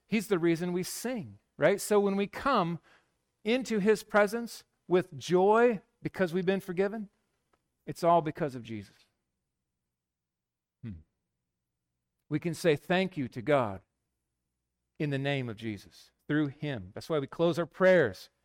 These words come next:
Everything we say to the Father, we pray in Jesus' name. You know, you can say that at the beginning of your prayer. "All that I am about to pray, I pray in Jesus' name." That's how I come to you.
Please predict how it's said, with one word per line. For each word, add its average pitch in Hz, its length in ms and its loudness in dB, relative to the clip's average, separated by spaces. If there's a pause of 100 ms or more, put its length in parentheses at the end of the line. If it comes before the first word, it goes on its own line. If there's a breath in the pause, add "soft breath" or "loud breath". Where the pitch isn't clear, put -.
Everything 208 460 0
we 196 120 0
say 208 400 2
to 190 140 -4
the 175 100 -2
Father, 175 520 4 (340 soft breath)
we 156 100 0
pray 190 580 2 (200 soft breath)
in 180 280 -2
Jesus' 175 520 -6
name. 175 240 -2
You 139 120 -6
know, 175 100 0
you 180 100 0
can 175 140 -8
say 202 260 0
that 190 120 2
at 170 80 -10
the 170 60 -10
beginning 196 440 -2
of 151 80 -4
your 143 100 -6
prayer. 110 300 -6
"All 175 200 6
that 196 140 2
I 190 120 4
am 190 80 -2
about 190 300 4
to 185 60 -8
pray, 190 280 2
I 170 80 6
pray 180 260 0
in 165 120 -4
Jesus' 156 500 -8
name." 104 240 -12 (1160)
That's - 180 -6
how 202 200 4
I 202 80 8
come 240 360 0
to 220 120 -2
you. 170 340 0